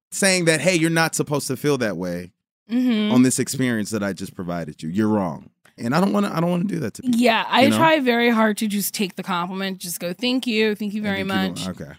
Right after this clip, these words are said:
Speaker 2: 'Cause it is nice. And I, this is, this sounds like a humble brag, but, like, Girl Code, the show that I was on that, like, you know, kind of, it was, like, my, my break. It's what people know me from. And it was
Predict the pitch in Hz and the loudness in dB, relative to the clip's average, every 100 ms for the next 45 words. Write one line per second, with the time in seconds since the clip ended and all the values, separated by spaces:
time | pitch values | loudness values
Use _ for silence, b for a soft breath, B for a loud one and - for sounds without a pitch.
0 | _ 392 415 453 427 349 262 185 - - | _ 0 4 4 4 4 2 0 -6 -2
1 | 247 262 277 311 294 _ _ _ _ _ | 0 2 4 2 0 _ _ _ _ _
2 | _ 233 262 262 262 247 226 214 - B | _ -2 -2 -2 -2 0 -2 -4 -18 B
3 | B 226 208 220 202 220 208 185 190 196 | B -8 -6 -4 -2 -2 -2 -2 -2 -4
4 | 190 202 180 190 - 185 196 190 202 _ | -4 -2 -2 -2 -4 -6 -2 -4 -4 _
5 | _ _ - 247 269 277 262 247 233 226 | _ _ 0 4 4 4 2 4 4 4
6 | 220 202 208 - 208 208 196 196 190 190 | 0 -4 -4 0 0 2 0 0 -2 -2
7 | 180 185 170 165 _ _ 269 226 190 190 | -6 -6 -8 -8 _ _ -6 -4 -4 -6
8 | - 214 202 190 185 208 226 214 214 214 | -6 -2 0 0 -4 -6 -2 2 2 2
9 | 202 - _ _ _ - 208 190 185 180 | -2 -2 _ _ _ 0 0 2 0 -2
10 | 139 - - _ _ - 202 202 214 202 | -4 -12 -20 _ _ -4 -4 -2 -4 -2
11 | 185 180 190 190 - 175 170 180 _ _ | -2 -2 -2 -4 -4 -4 -4 -8 _ _
12 | _ - 220 214 208 202 196 202 _ _ | _ -2 2 4 4 4 0 -2 _ _
13 | _ - 233 233 233 | _ 0 2 4 4